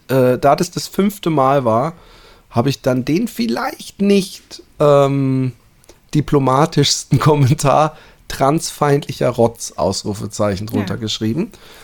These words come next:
Speaker 1: Und dann hat jetzt jemand, mit dem ich mich,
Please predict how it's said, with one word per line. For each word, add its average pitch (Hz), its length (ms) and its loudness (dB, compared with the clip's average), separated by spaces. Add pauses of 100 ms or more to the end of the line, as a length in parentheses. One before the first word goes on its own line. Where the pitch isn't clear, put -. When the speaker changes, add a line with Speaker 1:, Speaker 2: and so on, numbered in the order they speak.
(200)
Speaker 1:
Und 147 220 2
dann 220 240 4 (220)
hat 143 220 -2
jetzt 147 180 -2
jemand, 180 440 2 (140)
mit 147 220 2
dem 226 180 4
ich 190 140 2
mich, 190 180 2